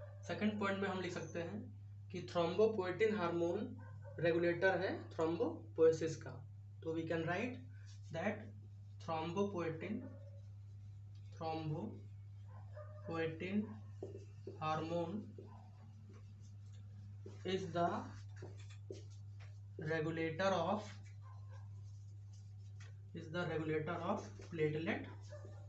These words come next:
formation, platelet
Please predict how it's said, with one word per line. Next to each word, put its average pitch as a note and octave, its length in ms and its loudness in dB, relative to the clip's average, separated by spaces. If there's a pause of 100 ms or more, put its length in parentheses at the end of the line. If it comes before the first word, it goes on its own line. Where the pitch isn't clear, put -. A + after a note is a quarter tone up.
(640)
formation, D3+ 720 4 (840)
platelet E3+ 460 0